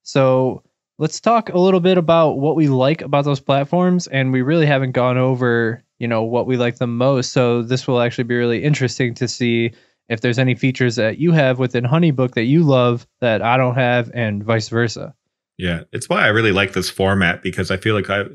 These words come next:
Speaker 2: through some of the episodes we've been recording, I'm learning about some new processes, new techniques, and things that are adding value to my own workflow. So I hope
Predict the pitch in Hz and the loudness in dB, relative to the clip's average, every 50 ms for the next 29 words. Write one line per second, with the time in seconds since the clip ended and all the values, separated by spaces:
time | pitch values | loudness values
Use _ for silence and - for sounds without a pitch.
0 | - - 113 107 101 - - 107 101 95 90 92 101 - - - - 95 87 78 | -8 -4 -2 -2 -2 -2 -4 -4 -4 -2 -2 -2 -2 -2 -4 -6 -6 -6 -6 -6
1 | 82 92 90 82 90 87 90 82 - - 98 98 98 95 92 92 - - 98 95 | -4 -6 -4 -4 -4 -4 -6 -8 -6 -4 -2 0 0 0 -2 -4 -4 -2 -2 -2
2 | 92 95 98 101 107 104 104 101 98 98 - 90 92 92 90 - - - 98 98 | -2 -2 0 0 0 2 0 -2 -4 -6 -6 -4 -4 -4 -4 -4 -6 -4 -2 0
3 | 95 101 104 - - - 107 107 101 - 110 - - 110 107 95 101 104 101 101 | 0 0 -2 -2 -4 -4 -4 -2 -2 -4 -6 -4 -2 -4 -4 -4 -4 -6 -6 -6
4 | 95 - 104 98 - - 107 113 113 113 - - - _ _ _ _ _ _ _ | -4 -4 -6 -6 -6 -6 -6 -6 -6 -8 -10 -20 -20 _ _ _ _ _ _ _
5 | - 92 92 87 - 113 110 110 101 - - 101 95 92 101 104 104 101 101 95 | -8 -8 -8 -4 -2 0 0 0 -2 -2 -2 0 0 0 0 0 0 0 0 -2
6 | 92 98 95 98 101 98 82 87 90 87 87 98 107 101 90 90 85 - - 98 | -2 -2 0 0 0 -2 -2 -2 -2 -2 0 0 0 0 0 -2 -2 -4 -4 -4
7 | 90 90 90 - - 107 104 113 117 110 113 104 - - | -2 -2 -2 -4 -2 0 0 2 2 2 0 0 -2 -4